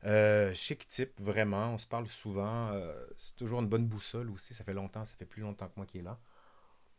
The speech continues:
Hmm. Benjamin arrive à, à deux millions aussi, si je ne me trompe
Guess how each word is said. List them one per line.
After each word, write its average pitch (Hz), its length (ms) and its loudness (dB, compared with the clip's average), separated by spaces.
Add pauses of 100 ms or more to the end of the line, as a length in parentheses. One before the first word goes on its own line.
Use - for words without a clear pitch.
(140)
Hmm. 117 140 2 (1080)
Benjamin 117 400 6
arrive 110 380 0
à, 90 260 -4 (640)
à - 100 -8
deux 104 160 0
millions 104 400 0 (160)
aussi, 95 280 -8
si 113 220 -8
je 92 120 -6
ne 87 120 -4
me 85 160 -8 (120)
trompe - 500 -8